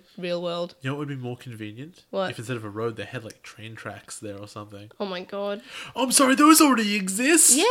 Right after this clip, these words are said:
Speaker 1: well, we have seen that the train tracks don't get absorbed when the data does,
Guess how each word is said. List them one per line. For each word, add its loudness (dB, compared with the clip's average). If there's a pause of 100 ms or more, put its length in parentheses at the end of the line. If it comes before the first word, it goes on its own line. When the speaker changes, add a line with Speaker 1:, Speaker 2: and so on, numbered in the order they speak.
(160)
Speaker 1:
well, 0
we 0
have 0
seen 0
that -4
the -6
train 0
tracks 0
don't -2 (220)
get 4
absorbed 0
when 0
the -2
data 4
does, -2